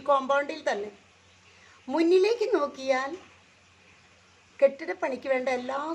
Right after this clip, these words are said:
സാധനങ്ങളും നിറച്ച് കിടക്കുന്നു. ഇനി ഈ ആലയത്തിൻ്റെ ഒരൊറ്റ മുറിയാണ് ഈ ആലയം. പിന്നിലേക്ക് നോക്കിയാൽ, അല്ലെങ്കിൽ നമുക്ക് പറയാം, വലതുവശത്തേക്ക് നോക്കിയാൽ വലിയ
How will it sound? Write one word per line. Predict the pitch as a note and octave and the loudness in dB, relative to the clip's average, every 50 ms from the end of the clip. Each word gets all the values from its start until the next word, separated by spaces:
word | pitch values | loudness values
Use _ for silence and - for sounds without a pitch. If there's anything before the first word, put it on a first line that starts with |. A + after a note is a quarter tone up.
| D#4+ - | -10 -8
സാധനങ്ങളും | - A#3+ A3+ G#3 A3+ A3+ A3+ A#3+ B3 B3 A#3 | -6 -6 -6 -6 -6 -6 -6 -6 -4 -4 -4
നിറച്ച് | A3 A3+ - - - - - - - E4+ D#4 | -4 -6 -6 -10 -14 -14 -16 -12 -10 -2 0
കിടക്കുന്നു. | D4 G#3 G3+ - - - - - _ _ _ _ _ _ _ _ - - - - - - _ _ _ _ _ _ _ _ _ _ _ _ _ - | 0 0 0 -4 -10 -14 -16 -18 _ _ _ _ _ _ _ _ -20 -20 -20 -20 -20 -20 _ _ _ _ _ _ _ _ _ _ _ _ _ 0
ഇനി | E4+ F#4+ F#4 G4 F#4 A3 G3 - - - - - - - _ _ _ _ _ _ _ _ _ _ _ _ _ _ _ - - D4 E4 G4 | 4 4 4 4 4 2 -2 -6 -12 -18 -20 -20 -20 -20 _ _ _ _ _ _ _ _ _ _ _ _ _ _ _ -18 -6 0 2 2
ഈ | A4+ B4 B4+ C5 C5+ - - - _ _ _ - C4 C#4+ | 4 4 2 0 -4 -8 -18 -20 _ _ _ -4 -2 -2
ആലയത്തിൻ്റെ | D4+ D#4 E4 F4+ F#4 F#4+ F#4+ - D4+ C#4+ C4 C#4 D4 E4+ G#4 - - - _ _ | 0 0 0 0 -2 -2 -2 -6 -6 0 2 2 2 2 -2 -6 -14 -20 _ _
ഒരൊറ്റ | - E4 E4+ - - - - G#4+ G#4+ G4 | -6 -6 -6 -6 -8 -6 -2 -2 -2 0
മുറിയാണ് | E4 D#4+ E4+ F4+ G4+ F#4+ D#4+ B3 G#3+ G#3+ - C4+ | -2 -2 0 0 0 0 0 -2 -4 -4 -2 0
ഈ | C#4 C4 | 0 2
ആലയം. | A#3+ A#3 G#3+ G#3+ G#3 - - - - _ _ _ _ _ _ _ _ _ _ _ _ _ _ _ _ - | 2 2 0 -2 -2 -4 -10 -18 -20 _ _ _ _ _ _ _ _ _ _ _ _ _ _ _ _ -6
പിന്നിലേക്ക് | E4 E4 E4 F4 F4+ F#4 G#4 A4 A4 C5 B4 A4 | -2 2 2 4 4 4 4 2 0 -2 -2 -2
നോക്കിയാൽ, | F#4+ D4 - - D4+ C#4 A#3+ A3+ A3+ B3 E4 - - - _ _ _ _ _ _ _ _ _ _ _ _ _ _ _ - | -2 -4 -4 -4 -4 -4 -4 -2 -4 -6 -10 -14 -18 -20 _ _ _ _ _ _ _ _ _ _ _ _ _ _ _ -2
അല്ലെങ്കിൽ | C#4 D4 E4+ F4 F4+ | -2 0 2 2 2
നമുക്ക് | E4+ E4 E4+ E4 | 0 0 -2 -2
പറയാം, | D#4 D4 D4 C#4+ C#4+ | -2 0 -2 0 2
വലതുവശത്തേക്ക് | D4 D4 D#4+ E4+ G#4+ G#4+ A4+ - - - E4+ - - E4 D#4 | 2 2 2 0 -2 -6 -6 -8 -8 -8 -8 -6 -6 -4 -4
നോക്കിയാൽ | D4 B3+ - - B3+ A3+ G#3 G#3 A3+ D#4+ - - - _ _ _ _ _ _ _ _ _ _ _ _ _ - | -4 -4 -6 -8 -8 -6 -6 -6 -6 -10 -14 -20 -20 _ _ _ _ _ _ _ _ _ _ _ _ _ -16
വലിയ | - G3 A3 A3 A3+ C4 C#4 D#4 E4 | -14 -12 -12 -10 -12 -10 -8 -4 -4